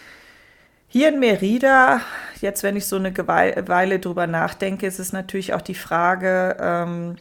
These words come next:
wie viele Leute wollen da nach Mexiko reisen, ne? Also zu diesem Zeitpunkt so ein bisschen, weil gerade wenn du eine Top, äh, Spielerin bist, musst du danach dann wieder zurück,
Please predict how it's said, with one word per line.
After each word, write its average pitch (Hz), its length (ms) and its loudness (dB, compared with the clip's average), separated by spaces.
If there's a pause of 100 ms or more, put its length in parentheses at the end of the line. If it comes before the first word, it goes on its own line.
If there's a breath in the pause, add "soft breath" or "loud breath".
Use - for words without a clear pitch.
(680 soft breath)
wie 190 100 -2
viele 185 320 0
Leute 175 400 4
wollen 175 300 2
da 170 260 4
nach 170 220 -4
Mexiko 202 560 -4
reisen, 208 720 -2
ne? 180 420 -4
Also 175 240 -4
zu - 160 -6
diesem 175 400 -6
Zeitpunkt 202 840 -4
so - 220 -6
ein 190 140 -4
bisschen, 202 600 -2 (580 loud breath)
weil 175 320 4
gerade 175 400 0
wenn 175 140 -4
du 170 80 -4
eine 170 180 -6 (200)
Top, 190 340 -2 (340)
äh, 180 400 -2
Spielerin 190 720 -6
bist, 185 280 -6
musst 185 220 -6
du 185 80 -2
danach 170 520 0
dann 175 640 -4
wieder 175 300 -4
zurück, - 580 -4